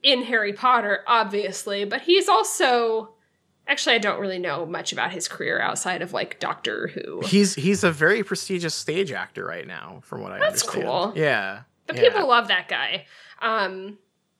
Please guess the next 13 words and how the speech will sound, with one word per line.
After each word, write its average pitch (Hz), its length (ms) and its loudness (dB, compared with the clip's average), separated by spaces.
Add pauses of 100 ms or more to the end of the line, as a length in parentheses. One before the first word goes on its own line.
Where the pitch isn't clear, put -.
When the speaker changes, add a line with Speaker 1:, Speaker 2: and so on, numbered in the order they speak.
(840)
Speaker 1:
so 330 200 -2
I 302 120 4
thought 359 300 2
that 415 100 2
it 403 80 0
was 349 100 -4
going 269 220 2
to 247 100 -6
move 220 340 -2
more 220 220 -4
in 226 80 -4
that 220 200 0
direction, 202 500 -4